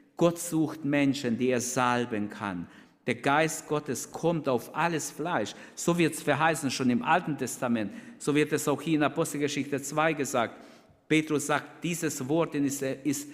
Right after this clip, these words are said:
in Erfüllung gegangen. Und die Salbung hilft uns, in dieser letzten Stunde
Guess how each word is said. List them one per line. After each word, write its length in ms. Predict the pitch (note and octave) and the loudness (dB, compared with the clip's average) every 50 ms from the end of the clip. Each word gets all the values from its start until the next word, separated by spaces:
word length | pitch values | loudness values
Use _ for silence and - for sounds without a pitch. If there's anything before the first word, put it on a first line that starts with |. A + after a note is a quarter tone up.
| - - - - | -18 -16 -6 0
in 160 | D#3+ C#3+ C#3 | 2 4 4
Erfüllung 500 | C3 C3 C3+ - F3 F3+ E3+ D#3 D3 C3 | 4 0 -2 -2 -2 0 0 0 0 0
gegangen. 580 | B2+ A#2 G#2 - G2+ G2+ G2+ G2+ F2+ E2 D#2 - - - - _ _ _ _ _ _ | 0 -2 -2 -2 -4 -4 -4 -6 -6 -8 -10 -14 -16 -20 -20 _ _ _ _ _ _
Und 140 | - C#3+ B2 | 0 2 4
die 120 | C3+ B2+ A#2 | 4 4 2
Salbung 880 | - - - C#3 C#3 D3+ D#3 E3 F3+ F3 E3 F3 F3 F#3 F#3+ F#3+ F#3 F3 - - - - _ _ _ _ _ _ _ _ _ _ _ - - _ _ _ | 0 -2 -2 0 2 2 2 2 0 -2 -2 -2 -2 -2 -2 -2 -4 -6 -10 -16 -20 -20 _ _ _ _ _ _ _ _ _ _ _ -20 -20 _ _ _
hilft 520 | - - D3+ D3 D3 D3 C#3 C#3+ - - | -2 0 2 4 4 2 0 -2 -4 -4
uns, 360 | B2+ A2+ G#2 F2+ D#2+ - - - - - - _ _ _ _ | -2 -2 -2 -2 -4 -6 -10 -12 -16 -20 -20 _ _ _ _
in 120 | - B2+ B2+ | 2 4 6
dieser 300 | C#3 C#3+ C3+ C#3+ C#3+ C3+ | 6 4 4 4 2 2
letzten 480 | C#3 C#3+ E3 F3 E3+ - - - F3 | 2 2 2 0 -2 -4 -8 -6 -6
Stunde 640 | D#3 - - - - D#3 C#3+ C3 A#2+ A#2 A2+ G#2+ F#2+ | -4 -4 -6 -4 -2 0 0 2 2 2 2 0 -2